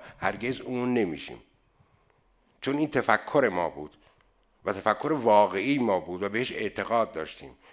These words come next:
بنابراین اگر اطلاعات مهم به اینها برسه، حتماً جلوگیری خواهد شد و اولین سیلی که به معتادان آینده ما اضافه خواهد شد، همین معتادان تفریحی و تفننی هستن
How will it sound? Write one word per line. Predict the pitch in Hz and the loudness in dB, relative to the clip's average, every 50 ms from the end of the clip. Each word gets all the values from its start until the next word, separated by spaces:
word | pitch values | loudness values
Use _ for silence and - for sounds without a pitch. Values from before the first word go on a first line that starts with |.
| - - | -20 -6
بنابراین | - 117 110 107 131 143 | -2 -2 0 2 2 0
اگر | 139 127 120 - | 0 0 -2 -4
اطلاعات | - 107 - - 107 104 98 95 110 135 131 127 - 110 | -6 -10 -8 -8 -8 -6 -4 -2 0 -2 -2 -2 -4 -8
مهم | 104 95 90 101 98 101 135 143 123 | -8 -6 -6 -6 -4 -2 0 -2 -2
به | 98 90 90 | -4 -6 -8
اینها | 95 98 101 92 98 101 | -8 -6 -6 -4 -6 -4
برسه، | 92 98 98 104 92 - - 117 143 139 - - - - - _ | -4 -4 -6 -6 -8 -8 -4 -4 -4 -4 -6 -14 -20 -20 -16 _
حتماً | - 110 - - - 123 131 | -6 -6 -6 -2 -2 -2 -2
جلوگیری | 127 113 113 110 95 90 - 92 92 92 | -2 -2 -4 -4 -4 -4 -4 -6 -8 -8
خواهد | - - 73 67 - | -10 -10 -10 -10 -10
شد | - 78 73 - _ - - - - _ | -12 -16 -16 -18 _ -20 -20 -20 -10 _
و | 101 | 0
اولین | 90 104 117 117 113 117 120 127 120 - | 0 0 2 0 0 0 0 -2 -2 -4
سیلی | - - - - 160 170 180 151 120 110 107 98 | -8 -10 -4 0 0 0 0 0 -4 -6 -8 -8
که | - - 113 | -6 -6 -6
به | 98 95 110 | -6 -6 -8
معتادان | 110 110 101 104 - - 107 104 101 139 143 123 | -6 -4 -6 -4 -2 -2 -4 0 2 2 2 4
آینده | 117 101 101 107 110 107 107 104 104 | 4 2 2 2 0 -2 -2 -4 -4
ما | 101 104 104 98 | -2 -2 0 0
اضافه | 104 101 98 107 98 92 107 | -2 -2 -4 -4 -4 -4 -6
خواهد | - 104 104 107 104 | -4 -2 -2 -2 -2
شد، | - - 139 165 - - - - - _ | -4 -4 -4 -4 -4 -6 -20 -20 -18 _
همین | - 143 151 151 143 131 | -4 0 0 0 0 2
معتادان | 127 113 104 95 107 98 92 110 120 120 117 | 0 0 0 0 -2 -4 -2 -2 -2 -2 -2
تفریحی | 110 - - 101 98 95 - 98 95 101 120 135 | -6 -6 -4 -4 -4 -4 -6 -12 -10 -8 -8 -6
و | 123 117 | -6 -6
تفننی | - 110 98 87 95 98 95 101 98 113 143 | -8 -10 -8 -6 -6 -6 -6 -6 -6 -4 -4
هستن | 151 139 131 - - 139 143 | -6 -6 -8 -4 -2 -2 -2